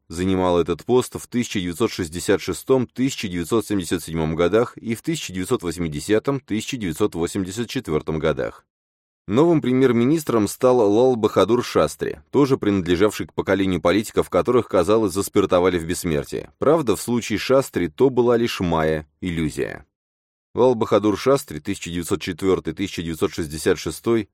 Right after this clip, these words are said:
активный участник освободительного движения, входил в состав правительства Индии.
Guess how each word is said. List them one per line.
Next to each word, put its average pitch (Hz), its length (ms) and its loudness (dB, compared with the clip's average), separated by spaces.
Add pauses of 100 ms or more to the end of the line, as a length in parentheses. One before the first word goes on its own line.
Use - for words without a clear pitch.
активный 123 460 0
участник 127 420 0
освободительного 95 720 -2
движения, 90 640 -2
входил 98 340 -4
в 135 60 -8
состав 113 420 -2
правительства 107 600 0
Индии. 73 540 -2